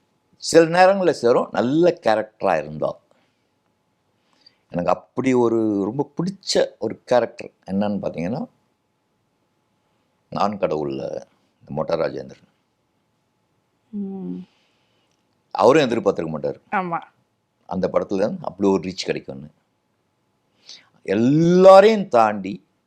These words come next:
Speaker 1: அதுல ரி-, நின்னது வந்து மொட்ட ராஜேந்திரன் தான். அந்த மாதிரியான ஒரு ரீச்சை வந்து இந்த பரியேறும் பெருமாளும் கொடுத்துச்சு.
Speaker 2: ஏன்னா மெயின் வில்லன் அப்படின்றத தாண்டி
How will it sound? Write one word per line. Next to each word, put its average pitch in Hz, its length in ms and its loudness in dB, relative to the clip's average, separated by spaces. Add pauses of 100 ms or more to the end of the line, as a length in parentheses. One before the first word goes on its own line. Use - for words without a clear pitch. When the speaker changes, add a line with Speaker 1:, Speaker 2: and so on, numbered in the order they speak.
(480)
Speaker 1:
அதுல 110 320 2
ரி-, 98 180 -6 (480)
நின்னது 139 340 2
வந்து 104 320 -2
மொட்ட - 40 -6
ராஜேந்திரன் 69 560 -4
தான். - 120 -20 (2500)
அந்த 185 320 2
மாதிரியான 151 520 6
ஒரு 113 440 0
ரீச்சை 190 320 0
வந்து 139 240 0
இந்த - 180 -6
பரியேறும் 110 380 0
பெருமாளும் 95 560 -4 (720)
கொடுத்துச்சு. 85 480 -6 (920)
Speaker 2:
ஏன்னா 220 100 0
மெயின் 262 500 2
வில்லன் 302 400 2
அப்படின்றத 247 680 0
தாண்டி 247 720 2